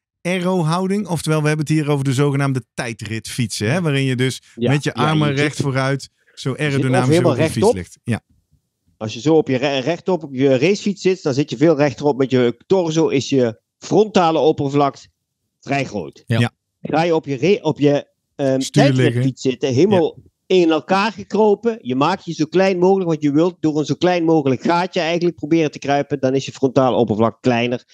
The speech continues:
Speaker 1: Precies.
Speaker 2: Wat ook als gevolg heeft dat je luchtweerstand minder is.
Speaker 3: Ja.
Speaker 1: Ja.
Speaker 2: Dus als je dat hebt, weet je, als je dat op een gewone fiets al doet,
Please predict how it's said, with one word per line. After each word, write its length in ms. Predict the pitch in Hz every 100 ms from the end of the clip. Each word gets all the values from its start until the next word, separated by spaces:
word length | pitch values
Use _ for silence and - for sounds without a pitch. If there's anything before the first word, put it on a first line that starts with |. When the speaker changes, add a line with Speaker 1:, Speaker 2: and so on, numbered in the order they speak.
| -
Speaker 1:
Precies. 500 | 131 110 - - - _ _ _ _
Speaker 2:
Wat 380 | - 104 170 196
ook 280 | 208 208 202 - - - - -
als 240 | 151 139
gevolg 380 | 131 117 170 156
heeft 200 | 135 123
dat 140 | 123
je 100 | 113
luchtweerstand 1040 | 110 147 127 - 101 92 - 98 90 80 - _ _
minder 540 | 101 120 165 151 110 90
is. 300 | 76 - -
Speaker 3:
Ja. 180 | 113 - _ _
Speaker 1:
Ja. 140 | - - _ _ _
Speaker 2:
Dus 560 | 190 269 247 - - - -
als 200 | 143 127
je 60 |
dat 180 | 139 123
hebt, 380 | 123 160 - -
weet 160 | 127 135
je, 100 | 135
als 160 | 120
je 60 | 127
dat 160 | 120
op 120 | 113 104
een 100 | 101
gewone 280 | 127 143
fiets 220 | 117 156 156
al 100 | 131
doet, 340 | 139 143 -